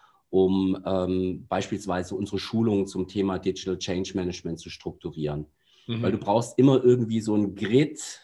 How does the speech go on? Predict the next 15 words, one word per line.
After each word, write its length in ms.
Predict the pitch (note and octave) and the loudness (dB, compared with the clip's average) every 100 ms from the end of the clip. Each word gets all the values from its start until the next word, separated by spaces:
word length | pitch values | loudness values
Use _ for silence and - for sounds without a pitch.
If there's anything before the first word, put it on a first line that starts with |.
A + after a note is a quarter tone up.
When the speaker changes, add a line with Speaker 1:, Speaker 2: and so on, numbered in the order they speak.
| _ | _
Speaker 1:
ne, 360 | F#2+ A2 B2+ C3+ | -2 2 2 2
so 120 | A2 | 2
ein, 120 | G2+ | 2
so 100 | G#2 | 2
ein 100 | G#2 | -2
Koordinatensystem, 1400 | - B2+ A#2 A2 G#2+ A2 C3+ C3 B2+ A#2+ - A#2 A2 G#2+ | 2 4 4 2 2 0 2 0 0 -4 -4 -2 0 0
wo 60 | G#2+ | -2
die 100 | G#2+ | -2
Leute 340 | G2 G2+ A2 | 0 0 -4
sich 280 | F#2+ F2+ - | -8 -10 -8
wiederfinden. 680 | E2+ F2 - D2+ D2 D2 - _ - | -6 -6 -6 -8 -8 -14 -18 _ -4
Speaker 2:
Ja. 180 | A#2+ A#2 - _ _ _ _ _ _ _ - | -2 -2 -6 _ _ _ _ _ _ _ -10
Ja. 240 | A#2+ - | -10 -10
Speaker 1:
Und, 360 | - F2 F2+ - | -10 -10 -8 -4
ähm, 460 | F2 E2+ E2+ E2 | -2 -2 -4 -6